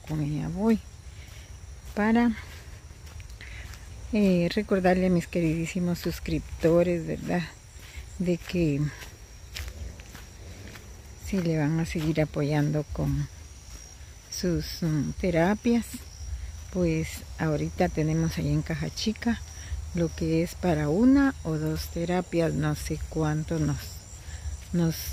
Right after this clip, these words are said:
cobran el viaje, ¿verdad? Porque es variado. Unos nos cobran más, otros nos cobran menos. Entonces, lo importante es que nosotros la llevemos, ¿verdad?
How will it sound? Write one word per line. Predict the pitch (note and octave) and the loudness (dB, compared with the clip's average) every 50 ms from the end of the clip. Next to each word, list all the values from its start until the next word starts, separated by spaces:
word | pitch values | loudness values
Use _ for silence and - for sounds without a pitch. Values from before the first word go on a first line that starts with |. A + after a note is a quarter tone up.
| - - - - - | -6 -8 -6 0 4
cobran | F3+ E3+ F3 F3 F3+ F3+ F3 E3+ E3 D#3+ | 6 6 6 6 4 4 4 2 2 2
el | D#3 D3 D3+ | 2 0 -2
viaje, | D3+ D#3+ D#3 D#3+ E3+ F3 F3+ F#3+ G3 F#3 - - G#3 F3 D#3 | 0 0 2 4 6 6 6 4 2 0 0 0 0 0 0
¿verdad? | D#3+ D3+ D#3 E3 F3+ F#3+ F#3+ | 0 -2 0 0 -2 -2 0
Porque | G#3 F#3 F3+ - - E3+ E3 D#3 D3+ D#3+ E3 E3+ F3 F3 | -2 -6 -6 -4 -2 0 0 2 2 0 0 2 2 2
es | F3 | 4
variado. | F3+ F3+ E3+ E3 D#3+ D#3 E3 F3 G3 A#3+ C4 A3+ G#3 - - - - - - - - - - - - - - - - | 4 4 4 4 2 2 4 4 4 6 6 4 4 2 -4 -16 -18 -18 -18 -18 -18 -18 -18 -18 -18 -16 -14 -8 -4
Unos | - G3 G3+ G3 G3 F#3+ F#3 F#3 - | 0 4 6 6 6 6 6 4 2
nos | - F3 F3 F3 - | 2 2 2 2 0
cobran | - F#3 F#3 F3 F3+ F3+ F#3+ | 0 0 2 4 4 6 6
más, | G#3+ B3 C4 C4+ C4+ B3+ A3 | 6 8 8 8 6 6 4
otros | A3 G3 - F#3 E3+ | 0 -4 -2 -2 0
nos | E3 D#3+ D#3 - | 0 0 -2 -4
cobran | - E3 E3+ E3 E3 E3 E3+ F3+ | -6 -4 -2 -2 0 2 4 4
menos. | G#3 A3+ B3 B3+ B3 A#3+ A#3 A#3 A3 - - | 6 6 8 8 8 8 6 4 2 0 -2
Entonces, | F#3 E3+ E3+ E3 - F3+ F3 E3+ F3 - - F3+ E3+ - - - - - - - - - - - - - - - - - - - - - - G3 | -2 -2 -2 -2 -2 -2 -2 -2 -2 -2 -4 -6 -6 -6 -6 -8 -8 -10 -12 -14 -16 -16 -18 -18 -16 -16 -14 -12 -12 -12 -12 -14 -14 -10 -2 2
lo | F#3 F3+ | 4 4
importante | F3+ F3 E3 E3 E3+ D#3 D#3 - E3+ E3+ F3 G#3 | 4 4 4 2 0 0 2 2 2 2 2 0
es | G3 - | -2 -2
que | - F3+ | 0 0
nosotros | E3+ D#3 D#3+ - E3 D#3+ E3 F3 E3 | 0 0 0 -2 -2 -2 -2 -2 0
la | E3+ E3 | 2 2
llevemos, | E3 E3+ F3+ G3 A#3 B3+ C4+ B3 A3 F#3 E3 D3+ D#3+ | 4 6 6 8 8 8 8 6 6 4 2 -2 -4
¿verdad? | D#3+ D3+ D#3+ E3+ F#3+ A3 | -4 -4 -4 -4 -4 -4